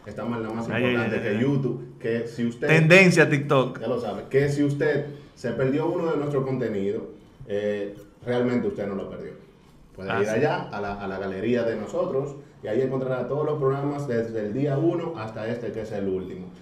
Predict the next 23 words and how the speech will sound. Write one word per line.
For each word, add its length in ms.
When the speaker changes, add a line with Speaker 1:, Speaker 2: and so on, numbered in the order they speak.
Speaker 1:
Y 100
te 100
digo 240
que 60
es 80
curioso 600
hablar 240
de 100
redes 240
sociales 400
y 20
de 120
que 80
estamos 360
en 120
redes 180
sociales, 480
es 100
porque 240
el 140
tema 260
de 60
hoy, 200